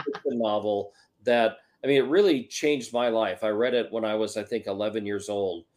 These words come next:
reading Dune, and I just, and, and I, I was a science fiction geek, a nerd, <laughs> a geek or a nerd, whichever one I was trying to say. Um, a science fiction nerd, and I just loved it. I was reading all the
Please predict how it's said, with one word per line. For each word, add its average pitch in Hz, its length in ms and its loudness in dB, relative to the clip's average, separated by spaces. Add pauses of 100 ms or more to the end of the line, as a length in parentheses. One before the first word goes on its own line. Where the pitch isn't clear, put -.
(240)
reading 110 360 -2
Dune, 104 360 -4
and 98 120 -6
I 104 140 -2
just, 107 420 -4 (460)
and, 127 180 0
and 151 160 0
I, 180 220 4 (180)
I 156 140 4
was 147 160 2
a 123 60 -6
science 123 360 -2
fiction 131 340 -4
geek, - 320 2
a 135 120 4
nerd, 117 640 2 (160)
<laughs> - 460 -20
a 117 80 -2
geek 190 300 4
or 170 120 8
a 156 40 10
nerd, 127 300 4
whichever 143 440 4
one 139 60 6
I 131 40 4
was 113 100 -2
trying 127 180 0
to 110 60 0
say. 95 260 -4 (340)
Um, 139 400 4 (400)
a 139 100 -2
science 185 340 2
fiction 170 380 -2
nerd, 151 400 4
and 131 340 0 (240)
I 139 80 0
just 151 220 0
loved 156 280 4
it. 151 80 6
I 131 60 6
was 131 220 0
reading 147 300 0
all 135 260 4
the 123 320 4